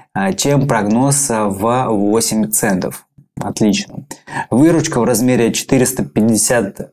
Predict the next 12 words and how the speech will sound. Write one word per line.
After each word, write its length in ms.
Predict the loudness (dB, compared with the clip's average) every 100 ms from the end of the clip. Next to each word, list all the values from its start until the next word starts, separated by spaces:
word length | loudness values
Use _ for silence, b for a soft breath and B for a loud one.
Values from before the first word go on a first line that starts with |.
| _
четыре 560 | -4 0 2 2 0 -2
с 120 | -4
половиной 460 | 0 2 4 4
миллиона 400 | 4 2 2 0
долларов. 460 | 0 2 2 0 -2
Это 160 | -4 -2
на 140 | -2
четырнадцать 420 | -2 -2 0 0
процентов 480 | -2 -2 0 -2 0
меньше, 400 | 2 2 0 -6 -8 B B -6
чем 480 | 0 2 2 0
в 40 | -6